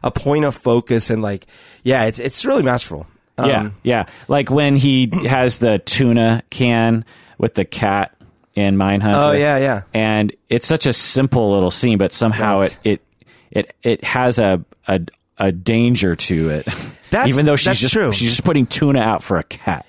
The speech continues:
Speaker 1: Yeah, that scene felt very dangerous. Good, good way to put it. Very dangerous. And there was nothing really to it.
Speaker 2: Right.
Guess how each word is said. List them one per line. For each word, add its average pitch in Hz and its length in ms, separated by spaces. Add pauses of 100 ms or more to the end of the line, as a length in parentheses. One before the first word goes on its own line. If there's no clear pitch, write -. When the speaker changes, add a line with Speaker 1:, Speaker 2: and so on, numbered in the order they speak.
(140)
Speaker 1:
Yeah, 160 140
that 160 180
scene 202 260
felt 151 300
very 156 580 (520)
dangerous. 127 560
Good, 131 200 (140)
good 131 160
way 139 140
to 135 60
put - 280
it. 92 80
Very 117 260
dangerous. 120 380
And 120 180
there 117 100
was 110 140
nothing 117 580
really 107 520
to - 180
it. 82 160 (140)
Speaker 2:
Right. 131 220